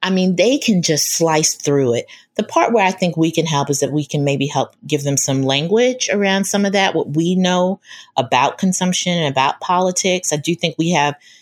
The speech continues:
maybe more experience with that, having seen the shift happen, but they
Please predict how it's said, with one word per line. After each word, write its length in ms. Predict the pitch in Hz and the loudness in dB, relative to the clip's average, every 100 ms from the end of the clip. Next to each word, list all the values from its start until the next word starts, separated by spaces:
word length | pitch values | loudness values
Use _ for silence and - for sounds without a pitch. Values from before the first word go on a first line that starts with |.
| _ | _
maybe 260 | - 165 160 | 0 0 2
more 240 | 147 151 | 2 2
experience 460 | 160 - - 160 151 | 2 0 -2 -2 0
with 140 | 139 | -2
that, 200 | - 165 | 0 0
having 260 | 175 147 143 | 2 0 0
seen 260 | - 151 139 | -2 0 0
the 60 | |
shift 520 | 127 - 156 190 - - | 0 2 2 0 -4 -4
happen, 560 | 202 196 233 240 277 - _ - - - - | 0 0 0 0 -2 -6 _ -20 -20 -8 -2
but 160 | 165 | 2
they 160 | 208 | 2